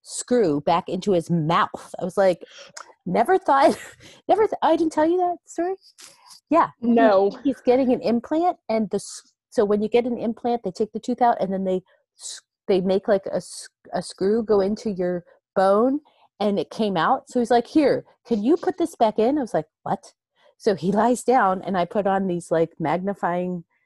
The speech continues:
Speaker 1: um, flashlight things that you put over,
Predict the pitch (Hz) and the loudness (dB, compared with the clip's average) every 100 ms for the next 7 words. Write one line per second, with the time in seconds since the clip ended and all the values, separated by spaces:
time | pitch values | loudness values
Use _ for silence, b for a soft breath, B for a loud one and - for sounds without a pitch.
0 | _ _ _ 156 151 151 147 147 - _ | _ _ _ -6 -4 -4 -6 -8 -14 _
1 | _ _ _ _ - - 160 185 - 190 | _ _ _ _ -8 -2 0 -2 -2 0
2 | 196 - - 185 190 196 170 - - 175 | 0 -2 -2 -2 -2 -4 -4 -6 -2 2
3 | 165 160 - | 2 2 -2